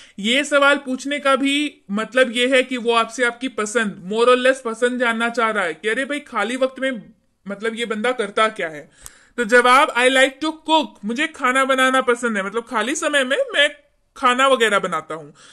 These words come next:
है ना, I like to cook। Are you married?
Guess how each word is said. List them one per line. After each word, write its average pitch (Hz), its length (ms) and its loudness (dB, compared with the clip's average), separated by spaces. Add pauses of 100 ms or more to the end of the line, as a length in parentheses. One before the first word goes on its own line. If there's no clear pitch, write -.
(140)
है 226 60 -6
ना, 311 160 2
I 269 60 4
like 269 320 2
to 285 100 -4 (200)
cook। - 300 -12 (1120)
Are 247 160 4
you 311 180 -2
married? 277 460 2